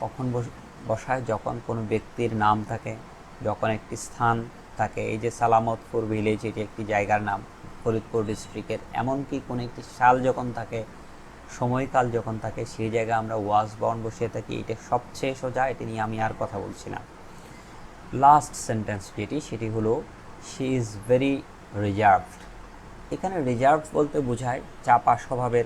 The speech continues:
কিংবা গম্ভীর প্রকৃতির, এমন প্রকৃতির কাউকে বোঝানোর জন্য she is very reserved ওয়ার্ডটি ব্যবহৃত হয়েছে। "She dash remain silent than utter a word।" সে একটি কথাও বলার চেয়ে চুপ থাকা পছন্দ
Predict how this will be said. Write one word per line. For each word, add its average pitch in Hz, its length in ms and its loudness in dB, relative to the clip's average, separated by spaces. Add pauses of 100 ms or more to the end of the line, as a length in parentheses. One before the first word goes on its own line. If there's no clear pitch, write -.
কিংবা 110 200 0 (140)
গম্ভীর 110 460 0
প্রকৃতির, 110 420 -2 (720)
এমন 113 300 0
প্রকৃতির 110 460 -2
কাউকে 107 300 6
বোঝানোর 120 540 0
জন্য 139 180 0
she 123 220 -4
is 113 80 -2 (140)
very 117 340 2
reserved 117 340 6
ওয়ার্ডটি 110 300 0
ব্যবহৃত 98 360 -4
হয়েছে। 104 460 -2 (480)
"She - 200 0
dash 156 380 4
remain 151 260 0
silent 139 960 2
than 113 480 2
utter 131 340 2
a 107 140 0
word।" 110 300 6 (540)
সে - 160 4
একটি 131 380 4
কথাও 151 500 8 (180)
বলার 110 340 8
চেয়ে 127 220 -2 (140)
চুপ 135 120 -2 (100)
থাকা 127 220 -2
পছন্দ 107 420 0